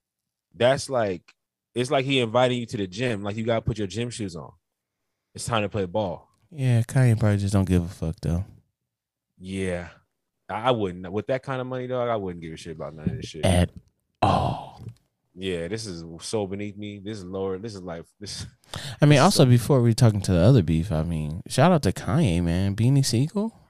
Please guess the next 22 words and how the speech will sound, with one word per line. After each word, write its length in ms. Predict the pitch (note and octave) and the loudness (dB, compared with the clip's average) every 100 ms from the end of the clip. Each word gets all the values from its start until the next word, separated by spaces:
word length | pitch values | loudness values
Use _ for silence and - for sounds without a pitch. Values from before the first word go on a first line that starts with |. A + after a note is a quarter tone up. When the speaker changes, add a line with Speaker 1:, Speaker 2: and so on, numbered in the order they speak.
| C3+ _ _ _ _ _ _ _ _ _ - - | -20 _ _ _ _ _ _ _ _ _ -20 -4
Speaker 1:
Oh 200 | G2 G#2+ | 2 2
yeah, 220 | G#2 A2+ | 4 2
that's 180 | G#2+ G#2+ | 2 0
dope. 360 | - A2 A2 F#2+ | -2 -2 -2 -4
The 80 | A2 | -8
fifty, 500 | - G#2 - G#2 G2+ | -6 -6 -6 -6 -2
uh, 140 | F#2 | -2
the 80 | F#2 | -4
fifty 280 | - G#2+ G2+ | -8 -10 -10
million, 360 | G2 G#2 G#2 | -8 -6 -6
Speaker 2:
Give 40 | G2+ A2 | -2 4
him 140 | A2 | 4
Speaker 1:
five 60 | B2 | 4
percent, 440 | - - G2+ G2 | 0 -6 -10 -6
Speaker 2:
yeah. 380 | F#2 G#2+ E3+ C3+ | 0 2 4 2
Speaker 1:
uh, 60 | F#2 | -2
in 80 | F2+ | -8
stocks 460 | - G#2+ A2 - | -6 -2 -2 -4
with 100 | G2+ | -10
Yeezy, 380 | F#2 A2 B2+ G#2+ F#2+ | -8 -4 -6 -6 -8
with 80 | |
Yeezy. 400 | G2+ B2+ C#3+ D#3 | -4 -2 -2 -4